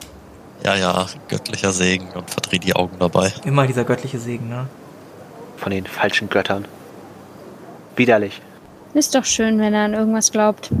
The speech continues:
Speaker 3: Ja.
Speaker 4: Ähm, ja, François, aber
Speaker 3: Kann ich da irgend-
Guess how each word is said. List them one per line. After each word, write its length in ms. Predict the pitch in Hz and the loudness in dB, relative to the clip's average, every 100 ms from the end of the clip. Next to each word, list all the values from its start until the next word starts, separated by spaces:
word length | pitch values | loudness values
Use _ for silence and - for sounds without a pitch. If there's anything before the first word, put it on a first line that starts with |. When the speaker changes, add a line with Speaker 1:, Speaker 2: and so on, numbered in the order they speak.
| - - - - - - - - | 2 0 -6 -12 -20 -20 -20 -12
Speaker 3:
Ja. 240 | 95 90 98 - - - - - - - - | -6 -6 -8 -16 -20 -20 -20 -20 -20 -18 -8
Speaker 4:
Ähm, 420 | 208 202 214 214 - - - - - - - - - - - - | -6 -6 -6 -8 -10 -20 -20 -20 -20 -20 -20 -20 -20 -20 -20 -6
ja, 220 | 247 226 | 0 0
François, 680 | 220 - 233 226 240 233 240 233 - | 0 -2 -4 -2 2 4 4 0 -10
aber 300 | - 220 214 - - | -2 -2 -2 -8 -2
Speaker 3:
Kann 140 | 127 | 2
ich 140 | 143 | 2
da 160 | - 127 | 6 6
irgend- 260 | 127 127 | 6 2